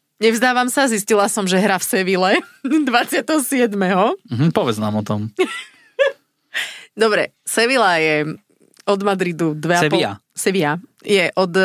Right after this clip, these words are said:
Speaker 1: Madridu dve a pol hodiny vlakom a ešte, ešte tam sú lístky a stáli devätnásť eur. Tak som svoje posledné peňažky, ktoré som na účte mala, <laughs> dala za dva lístky. Lebo keď už budeme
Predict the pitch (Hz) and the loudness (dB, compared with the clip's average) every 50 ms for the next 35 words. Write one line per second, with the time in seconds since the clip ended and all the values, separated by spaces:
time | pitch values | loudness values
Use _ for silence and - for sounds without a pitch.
0 | - - 180 180 175 180 180 180 170 165 165 160 160 170 175 180 175 - 170 170 | 2 2 0 0 0 0 -2 -2 0 0 0 2 2 2 2 2 2 0 0 0
1 | 175 170 170 165 160 156 151 151 160 160 160 165 - - 160 170 185 247 339 - | 0 0 0 0 0 0 0 0 2 2 0 0 0 -2 -2 0 0 -2 -2 -4
2 | _ _ 165 208 240 247 247 247 - - - 196 - - - - 208 190 190 - | _ _ -2 0 0 0 0 0 0 0 0 0 0 0 0 0 0 0 0 -4
3 | - _ _ _ _ _ _ _ _ - 202 156 - _ _ - - - 226 202 | -8 _ _ _ _ _ _ _ _ -6 -6 -6 -6 _ _ -4 -2 0 -2 0
4 | - 233 220 - 226 208 208 202 - - - 240 220 214 214 214 - 214 214 214 | 0 0 0 0 -2 -2 -2 -6 -6 -2 0 0 2 2 0 0 0 0 0 0
5 | 202 202 208 - - 202 202 262 311 320 - _ - 202 - - 208 196 196 196 | 0 -2 -4 -4 -2 0 0 0 0 -2 -4 _ -4 -4 -2 -2 -2 -2 -2 -2
6 | 180 220 202 196 196 180 175 175 175 180 185 180 170 170 190 240 233 - _ _ | 0 0 0 0 -2 -2 -2 0 0 2 2 2 2 2 2 0 -2 -4 _ _
7 | _ _ _ _ _ _ - 196 196 - - 196 190 - 208 196 196 - 240 - | _ _ _ _ _ _ -2 -2 -2 0 -2 -2 0 2 0 0 2 0 -2 0
8 | - 226 185 185 180 - 185 180 175 175 - - 208 208 - 214 - - - 208 | -2 0 0 0 -2 0 -2 0 0 0 0 -2 -2 -2 0 -2 -2 0 0 0
9 | 170 170 170 170 - - 226 - 285 - 160 254 220 220 214 - _ _ _ _ | 0 0 0 0 0 0 2 2 2 2 4 2 2 0 0 -6 _ _ _ _
10 | _ _ _ - - - 285 - 269 277 - - 247 247 254 185 202 226 220 214 | _ _ _ -20 -6 -6 -4 0 0 0 0 0 -2 0 0 0 0 0 0 0
11 | 220 214 233 254 226 - - - 247 233 233 277 - _ _ _ _ _ _ _ | 0 0 -2 -4 -4 -6 -6 -2 0 0 0 0 -2 _ _ _ _ _ _ _
12 | - - - - - - - - 320 - 254 285 294 220 302 277 254 - - - | -16 -14 -14 -14 -14 -14 -14 -16 -4 0 0 0 2 0 0 -2 -2 -4 -10 -6
13 | _ 262 262 247 294 233 220 247 277 240 285 233 214 202 185 190 | _ 0 2 2 2 2 2 2 2 2 2 2 2 0 -2 -4